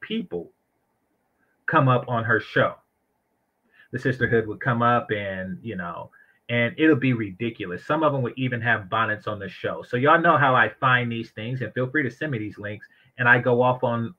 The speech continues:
on, on them. Her show was a gold mine for that. And since, um, Jessica and I were cool at the time, I just said, "Okay, so, um,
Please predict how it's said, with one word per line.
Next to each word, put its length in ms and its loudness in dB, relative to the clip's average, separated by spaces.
on, 500 -2
on 260 -4
them. 380 -2
Her 240 6
show 520 0
was 400 2
a 120 -2
gold 420 4
mine 460 -8
for 200 0
that. 320 -6
And 200 0
since, 400 -4
um, 540 2
Jessica 440 2
and 100 2
I 140 4
were 200 -2
cool 260 0
at 80 0
the 80 -6
time, 320 -6
I 100 -4
just 200 -2
said, 460 2
"Okay, 380 0
so, 800 0
um, 580 -2